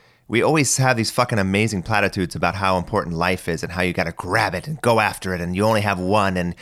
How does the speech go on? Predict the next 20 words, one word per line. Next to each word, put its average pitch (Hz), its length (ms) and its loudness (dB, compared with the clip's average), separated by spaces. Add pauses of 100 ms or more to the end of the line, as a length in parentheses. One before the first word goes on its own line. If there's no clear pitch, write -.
(160)
make 127 240 2
the 95 100 -2
most 113 340 0
of 92 80 -2
it 95 80 -2
and 92 100 -4
follow 113 260 0
your 98 180 2
dreams. 104 540 0 (840)
But 117 120 2
the 113 80 0
truth 147 300 0
is, 98 140 0
we're 110 160 4
all 131 120 4
sitting 120 300 0
in 110 80 0
that 104 140 -2
fucking 98 340 -4
classroom. 85 680 -4